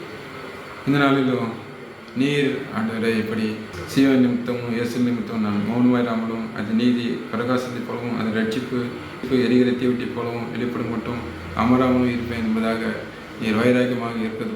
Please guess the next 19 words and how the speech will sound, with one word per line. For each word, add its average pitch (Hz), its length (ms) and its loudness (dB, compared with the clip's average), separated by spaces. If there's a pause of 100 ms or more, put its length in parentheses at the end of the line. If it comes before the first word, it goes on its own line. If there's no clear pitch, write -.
போல, 104 140 -4 (840)
நாங்களும் 123 640 4 (640)
எங்களுடைய 113 420 -2
ரட்சிப்பை 220 240 -4 (100)
காத்துக்கொள்ள, 220 420 -2 (200)
எங்களுடைய 101 320 0
குடும்பம் 110 360 2
ரட்சிக்கப்பட, 104 560 -4 (440)
எங்களுடைய 107 260 -2
சபை 113 300 0
ரட்சிக்கப்பட, 107 640 -2
எங்கள் 104 220 0
தேசம் 113 280 0
ரட்சிக்கப்பட, 104 640 -2 (580)
நாங்கள் 104 340 4 (420)
உம்மை 110 180 2
அமர்ந்திருக்க 123 640 2
விடாதபடிக்கு 110 720 -2 (640)
நாங்கள் 104 300 2